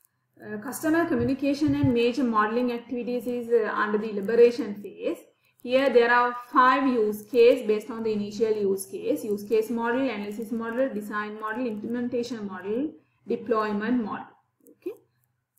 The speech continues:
So here you are going to, uh, implement executable architecture baseline. And you can do the planning, like review plan, whether you have planned it correctly. You can review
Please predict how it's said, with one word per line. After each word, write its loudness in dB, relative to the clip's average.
So 4
here 2
you 0
are 4
going 4
to, 6
uh, 0
implement 4
executable 0
architecture 0
baseline. 2
And -2
you 2
can 2
do 2
the -2
planning, 2
like -2
review 0
plan, -4
whether 0
you -2
have -6
planned -4
it -10
correctly. 2
You -6
can -8
review 0